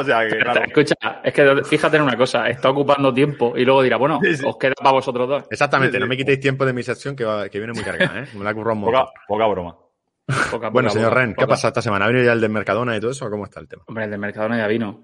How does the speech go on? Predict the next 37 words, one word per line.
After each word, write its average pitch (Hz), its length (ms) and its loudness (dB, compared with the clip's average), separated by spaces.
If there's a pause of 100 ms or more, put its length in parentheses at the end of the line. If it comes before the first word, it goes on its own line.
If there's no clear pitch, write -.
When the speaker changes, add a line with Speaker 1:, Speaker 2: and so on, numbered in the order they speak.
(220)
Speaker 2:
No, 139 160 4
ha 139 100 4
sido 151 100 -2
una 156 80 2
semana 151 320 2
rara 143 480 2
porque 120 680 2
se - 160 -4
juntó 120 540 2
lo 113 100 -2
del 107 120 2
fin 127 160 -2
de 127 80 2
semana, 127 280 0
que 110 160 -2
tuvimos 110 360 0
eventos, 117 400 0
¿eh? - 140 -14
Días 101 200 -8
de 98 100 -8
la 95 120 -10
Madre, 117 800 0
etcétera, 113 440 0
y 98 340 -10 (200)
habían 107 240 -2
compromisos. 120 580 0 (540)
Speaker 3:
Hmm. 107 160 -6
Speaker 2:
Y - 80 -10
luego 135 260 6
que 120 260 2 (720)
yo 120 360 2
hoy 131 180 2
he 131 40 4
descubierto 127 600 -2 (840)
que 120 120 -2
tengo 120 240 0
alergia. - 380 -4